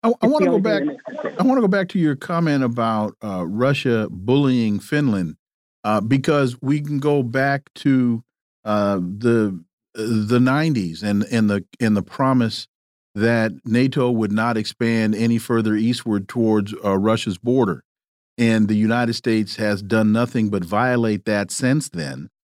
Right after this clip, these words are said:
Speaker 1: And so adding another nato member to, uh, a Russian border, I don't know how much of the, uh, Russian response to that is bullying versus how much of that is, is practical national security from their perspective.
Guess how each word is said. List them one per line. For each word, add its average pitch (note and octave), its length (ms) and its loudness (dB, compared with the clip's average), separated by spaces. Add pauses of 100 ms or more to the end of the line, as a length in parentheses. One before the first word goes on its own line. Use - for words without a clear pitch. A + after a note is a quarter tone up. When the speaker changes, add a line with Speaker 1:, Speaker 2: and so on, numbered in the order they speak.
(340)
Speaker 1:
And A#2 240 4
so A2+ 280 2
adding D#3 460 0
another B2+ 400 0
nato A#2+ 460 0
member A2+ 560 0 (380)
to, D3 520 2 (300)
uh, G#2+ 320 0
a A2+ 120 2
Russian B2+ 440 2
border, B2+ 500 0
I C#3+ 140 0
don't D3+ 160 0
know C3 180 0
how C3 220 -4
much C3 400 -2 (340)
of A2 320 2
the, G2 380 2 (100)
uh, G#2 160 -2
Russian C3 420 2
response B2+ 600 -2
to B2 120 -2
that A#2 240 0
is G2 140 -2
bullying A2 680 -2 (280)
versus B2+ 360 2
how C#3+ 180 0
much C3+ 240 0
of A#2 140 0
that B2+ 200 2
is, A2 280 -2
is A#2 200 0 (120)
practical C#3 580 0
national C#3 500 0
security D#3+ 540 0
from D3 200 -2
their D#3 140 0
perspective. - 520 -8